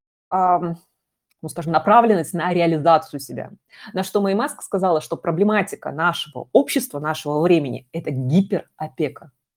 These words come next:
И теперь я обращу ваше внимание вот на что.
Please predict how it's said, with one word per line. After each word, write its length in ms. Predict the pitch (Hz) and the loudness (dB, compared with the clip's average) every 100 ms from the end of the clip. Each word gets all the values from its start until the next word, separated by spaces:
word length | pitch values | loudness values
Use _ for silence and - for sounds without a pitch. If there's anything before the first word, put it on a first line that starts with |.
| _ _ - | _ _ 0
И 240 | 202 - - - | 2 2 -6 -8
теперь 340 | 143 220 294 | 0 2 2
я 200 | 180 151 | 2 2
обращу 400 | 156 151 - 226 | 2 -2 -4 -4
ваше 280 | 151 147 - | -2 -6 -8
внимание 420 | 160 151 156 160 | -6 -4 -4 -4
вот 300 | 135 143 139 | -4 -4 -4
на 100 | 127 | -6
что. 320 | 123 - 120 | -10 -10 -12